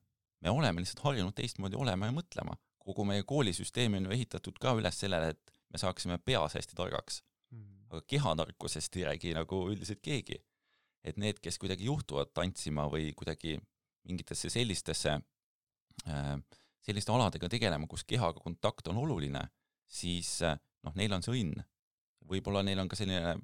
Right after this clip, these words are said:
Speaker 1: kodune keskkond, kus kuidagi see kehaline kontakt on selline, mm,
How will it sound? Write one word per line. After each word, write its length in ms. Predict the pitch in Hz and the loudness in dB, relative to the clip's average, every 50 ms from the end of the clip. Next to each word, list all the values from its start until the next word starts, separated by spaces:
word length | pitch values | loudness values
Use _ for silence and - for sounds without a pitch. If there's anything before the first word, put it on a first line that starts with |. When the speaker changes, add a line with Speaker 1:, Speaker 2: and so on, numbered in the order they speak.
| - _ _ | -10 _ _
Speaker 1:
kodune 320 | - - 120 - 104 87 - | -12 -8 -4 -2 -2 -2 -2
keskkond, 420 | - 82 - - - - 76 - | -2 -4 -4 -4 -4 -4 -4 -4
kus 160 | - - - | -8 -12 -12
kuidagi 280 | - - 82 82 80 73 | -10 -6 -6 -6 -6 -6
see 120 | - 82 | -8 -6
kehaline 380 | - - 101 92 80 78 78 78 | -2 -2 0 2 2 0 0 -2
kontakt 480 | - 78 76 - 90 - - - - | -4 -6 -4 -2 -2 -2 -2 -4 -4
on 180 | 78 76 76 - - _ _ _ _ _ _ _ _ _ | -2 -2 -2 -2 -6 _ _ _ _ _ _ _ _ _
selline, 580 | _ - - 76 73 71 71 71 69 67 69 69 | _ -10 -6 -6 -4 -2 -2 -2 -2 -2 -2 -2
mm, 640 | 69 - - - - - - - - - - 60 | -4 -6 -8 -12 -14 -18 -20 -20 -20 -20 -20 -20